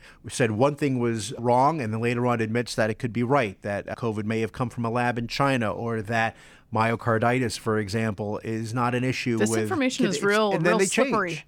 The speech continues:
Speaker 2: It's
Speaker 1: It's
Speaker 2: real
Speaker 1: very slippery.
Speaker 2: slippery.
Speaker 1: I will say that Roos in the Times also said that Elon probably wouldn't mind if thousands of Twitter employees, you know, show themselves the door,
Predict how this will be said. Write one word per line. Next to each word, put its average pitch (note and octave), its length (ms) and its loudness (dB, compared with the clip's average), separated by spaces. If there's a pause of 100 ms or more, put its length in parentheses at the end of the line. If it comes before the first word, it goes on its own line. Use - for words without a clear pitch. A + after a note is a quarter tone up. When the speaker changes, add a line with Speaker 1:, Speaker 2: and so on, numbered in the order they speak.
(180)
Speaker 2:
It's G3+ 80 0
Speaker 1:
It's G#3 100 4
Speaker 2:
real G#3 40 0
Speaker 1:
very C#4+ 180 4
slippery. G3+ 280 0
Speaker 2:
slippery. D3 280 2 (200)
Speaker 1:
I E3 140 2
will G3 120 4
say D#3 440 2 (360)
that B2+ 460 2
Roos C3 460 2
in A#2 140 -4
the A2+ 60 0
Times A2+ 420 0 (120)
also C3 320 2
said A#2 380 0
that A2+ 260 0 (160)
Elon B2 300 2
probably A#2 280 0
wouldn't A2 260 -2
mind G#2+ 260 -2
if - 60 -8
thousands G#2+ 460 -2
of G2 80 -10
Twitter A2+ 300 -2
employees, G#2+ 560 -2 (380)
you A#2 120 0
know, G#2 300 2 (140)
show - 180 2
themselves G#2 380 0
the G#2+ 100 -4
door, G#2 340 -4